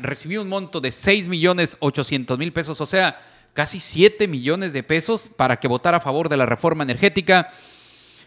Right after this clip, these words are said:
que privatizaría la producción petrolera mexicana en favor de las empresas extranjeras como Obredech, eh, Brasil. De acuerdo con una tarjeta informativa distribuida por la F G R,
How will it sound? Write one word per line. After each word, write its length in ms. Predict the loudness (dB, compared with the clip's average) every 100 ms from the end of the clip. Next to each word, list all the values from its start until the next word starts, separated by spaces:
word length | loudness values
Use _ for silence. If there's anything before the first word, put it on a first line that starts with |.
| _ _ _ _
que 260 | 4 6 4
privatizaría 840 | 4 4 2 0 2 4 6 6
la 160 | 4 2
producción 400 | 2 2 0 -2
petrolera 440 | -2 0 2 2
mexicana 440 | 0 -2 0 0
en 60 | 0
favor 240 | 0 0 -2
de 80 |
las 160 | -4 -2
empresas 380 | -4 -4 -6 -10
extranjeras 640 | -8 -6 -2 0 0 -2
como 320 | -2 -4 -4 -2
Obredech, 680 | -2 0 -2 -4 -6 -10 -2
eh, 220 | 0 2
Brasil. 580 | 0 2 2 4 0 -4
De 180 | -8 -6
acuerdo 480 | -2 -2 0 -2 -2
con 140 | -4 -4
una 180 | -4
tarjeta 320 | -4 -2 -2 -2
informativa 560 | -4 -2 -2 0 0
distribuida 680 | 0 0 0 0 2 2 2
por 220 | 0 -2
la 120 | -4
F 380 | -6 -8 -6 -6
G 260 | -4 -4 -2
R, 320 | -2 -4